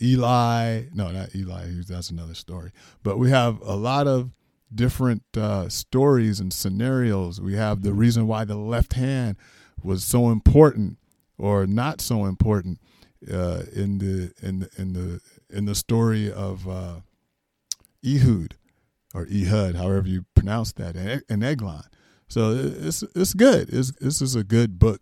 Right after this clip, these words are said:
to read, as all of them are good, but the book of Judges is even better. Okay, so as we're, uh, gonna take a quick look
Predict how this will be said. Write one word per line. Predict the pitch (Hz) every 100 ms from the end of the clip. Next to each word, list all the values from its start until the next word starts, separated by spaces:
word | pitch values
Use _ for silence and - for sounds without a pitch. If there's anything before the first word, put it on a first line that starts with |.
| _
to | - 101
read, | 113 117 104
as | 104
all | 110 135 135
of | 123
them | 120 113
are | 104
good, | 92 98 98 - _ _ _ -
but | -
the | 90
book | - -
of | 104
Judges | 95 101 95 95 92 - -
is | 90 87
even | 92 87 90
better. | 85 95 92 85 _ _ _ _ _ _ 98
Okay, | 92 139 117
so | 110 135 120
as | 135 156 156
we're, | 147 131 _ _ _ _
uh, | 104
gonna | 98 123
take | 120 139 120
a |
quick | - - 196 -
look | 123 117 -